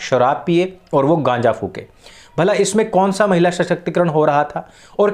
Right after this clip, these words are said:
क्या ये महिला सशक्तिकरण उस समय पर नहीं होता है जिस समय पर उनको ये बता दिया जाए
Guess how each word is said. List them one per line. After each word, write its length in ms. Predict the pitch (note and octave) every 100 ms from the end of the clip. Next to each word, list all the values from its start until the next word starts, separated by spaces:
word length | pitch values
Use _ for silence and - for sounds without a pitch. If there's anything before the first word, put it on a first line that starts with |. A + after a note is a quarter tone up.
| G3+
क्या 160 | F#3+
ये 160 | G3+ B3
महिला 320 | A3 F3 F#3
सशक्तिकरण 640 | B3 E3+ E3+ - D#3+ D3 E3
उस 220 | E3+ D#3+
समय 180 | E3+ D#3
पर 160 | D#3 D3+
नहीं 120 | D3
होता 200 | C#3+ C#3
है 120 | D3
जिस 220 | C3 F#3 F#3
समय 180 | F3+ E3+
पर 140 | F3+
उनको 220 | D#3+ D#3
ये 240 | C3+ C3 F#3
बता 240 | F3 D3
दिया 140 | C#3 C3
जाए 320 | C3+ D3